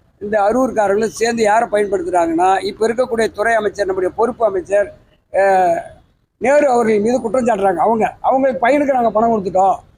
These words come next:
அவங்களுடைய இதுக்கு கொடுத்துட்டோங்கிறாங்க. அதே மாதிரி பார்த்தீங்கன்னா முதலமைச்சர் குடும்பத்தை இழுக்கிறாங்க. "முதலமைச்சர் குடும்பத்துக்கு நாங்க பணம் கொடுத்துட்டோம்னு" வெளிப்படையா அவங்க வந்து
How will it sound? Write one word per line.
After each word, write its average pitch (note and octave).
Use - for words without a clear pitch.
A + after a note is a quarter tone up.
அவங்களுடைய C4
இதுக்கு B3
கொடுத்துட்டோங்கிறாங்க. G#3+
அதே G#3+
மாதிரி C4+
பார்த்தீங்கன்னா B3
முதலமைச்சர் C4+
குடும்பத்தை C#4+
இழுக்கிறாங்க. G#3
"முதலமைச்சர் C4+
குடும்பத்துக்கு D#4
நாங்க B3
பணம் A#3+
கொடுத்துட்டோம்னு" A#3+
வெளிப்படையா D4
அவங்க A#3+
வந்து B3